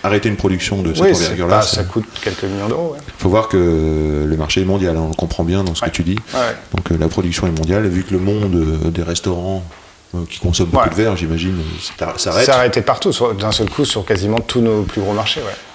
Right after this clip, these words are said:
Speaker 1: Ouais, donc là, c'est, c'est très difficile,
Speaker 2: Et,
Speaker 1: ouais.
Speaker 2: et c'est vrai que d'autres industries peuvent réduire la production, euh, passer
Speaker 1: Ouais.
Speaker 2: en deux huit, à la place d'être en trois huit,
Speaker 1: Ouais.
Speaker 2: tout ça. Et nous, c'est pas possible. C'est soit tout ou rien.
Speaker 1: Donc pour toi, le savoir-faire Riedel, c'est un savoir-faire commercial ?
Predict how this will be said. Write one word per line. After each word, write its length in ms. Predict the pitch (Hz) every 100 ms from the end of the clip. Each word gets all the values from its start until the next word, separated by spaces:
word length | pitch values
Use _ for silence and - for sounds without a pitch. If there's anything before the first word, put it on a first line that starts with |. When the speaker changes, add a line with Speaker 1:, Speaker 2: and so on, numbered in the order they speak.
| - - -
Speaker 1:
Ouais, 100 | 82
donc 200 | 76 -
là, 60 |
c'est, 200 | 95 -
c'est 160 | - 87
très 220 | - 98
difficile, 340 | 90 - - 110
Speaker 2:
Et, 80 |
Speaker 1:
ouais. 180 | 107 - 123
Speaker 2:
et 40 |
c'est 120 | 120
vrai 120 | 127
que 160 | 131 -
d'autres 260 | 110 131 127
industries 480 | 117 117 - 135
peuvent 300 | 127 110 90
réduire 500 | 90 104 92 117 117
la 120 | 104 95
production, 480 | 104 95 98 147
euh, 420 | 143 143 143 110 104
passer 300 | - 120 117
Speaker 1:
Ouais. 60 |
Speaker 2:
en 260 | 104 101 101
deux 140 | 104
huit, 280 | 117 120 117
à 40 | 101
la 60 |
place 140 | 95 101
d'être 120 | 95
en 80 | 95
trois 200 | - 117
huit, 200 | 139 123
Speaker 1:
Ouais. 60 |
Speaker 2:
tout 60 | 110
ça. 300 | - 143 98
Et 120 | 95
nous, 140 | 98 135
c'est 160 | -
pas 160 | - 131
possible. 340 | 123 - 123 95
C'est 280 | - 92 87
soit 280 | - 131 123
tout 360 | - 147 160 170 -
ou 80 | 117
rien. 200 | 110 98 - - - -
Speaker 1:
Donc 120 | 123
pour 120 | 127
toi, 120 | 143
le 100 | 131
savoir-faire 400 | 113 104 101 110
Riedel, 260 | 101 110 135
c'est 140 | -
un 80 | 98
savoir-faire 400 | 98 95 92 110
commercial ? 420 | 117 104 98 80